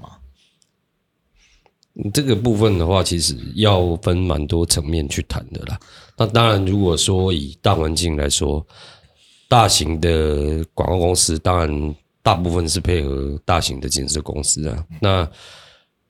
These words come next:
Speaker 2: 考虑到案子的声望跟顺销的立场，当然他会希望有一些，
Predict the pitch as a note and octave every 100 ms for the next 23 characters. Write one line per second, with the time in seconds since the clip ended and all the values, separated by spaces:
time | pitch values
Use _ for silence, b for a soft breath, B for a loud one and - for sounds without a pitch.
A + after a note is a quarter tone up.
0 | _ _ _ _ - F2+ G2 A#2 G#2 A2+
1 | G#2 - G#2+ F#2+ F2 D2+ E2 D#2+ D2+ D2
2 | - G2 F#2 F2+ D#2 D#2+ E2 E2 E2 E2
3 | - - F2+ E2 E2+ E2+ C#2+ E2 D2 -
4 | C2 C2+ - F#2 F2+ C#2 C#2+ E2 E2 F2
5 | D2+ - D#2+ E2 D#2 C#2 C#2+ G1+ D2+ -
6 | E2 D2+ D2+